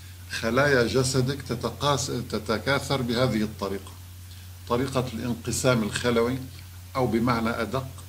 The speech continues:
الفلق، أي تنفلق نصفين. كل النباتات التي تراها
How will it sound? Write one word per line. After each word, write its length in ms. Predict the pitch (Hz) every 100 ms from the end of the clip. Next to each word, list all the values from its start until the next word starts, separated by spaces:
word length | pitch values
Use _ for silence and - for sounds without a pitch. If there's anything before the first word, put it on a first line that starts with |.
| 127
الفلق، 1040 | 117 110 101 - - 123 104 92 - - - -
أي 120 | 113
تنفلق 880 | 107 143 147 - 135 135 175 - - -
نصفين. 520 | 107 104 - 117 101 90 - - - - - - - - - - - - - - - - - -
كل 260 | - 180 185
النباتات 720 | 147 143 135 135 131 147 139
التي 320 | 131 135 131 117
تراها 480 | - 113 110 92